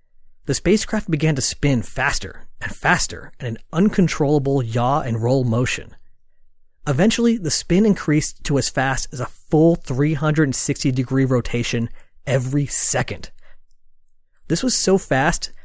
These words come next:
that the astronauts' vision was starting to blur, making it difficult to even read their instruments, let alone fix the problem. At this point, two catastrophic events were a very real possibility. First,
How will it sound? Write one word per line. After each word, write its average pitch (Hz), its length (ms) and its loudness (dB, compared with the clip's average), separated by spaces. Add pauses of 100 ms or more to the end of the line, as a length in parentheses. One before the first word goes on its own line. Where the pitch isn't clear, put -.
that 127 100 -2
the 139 100 -4
astronauts' 180 540 0
vision 127 380 2
was 110 100 -2
starting 135 260 0
to 120 80 0
blur, 117 480 0 (180)
making 160 320 0
it - 120 -4
difficult 190 400 0
to - 80 -6
even 131 280 -2
read 147 200 2
their 113 120 -2
instruments, - 640 -4
let 151 160 0
alone 139 300 2
fix - 240 -4
the 117 80 -6
problem. 107 500 -4 (1800)
At 156 120 0
this 240 160 2
point, 262 440 2
two 269 340 4
catastrophic 170 800 0
events 120 420 -2 (320)
were 143 160 2
a 135 80 2
very 156 480 4
real 131 300 2
possibility. 113 800 -2 (760)
First, - 400 2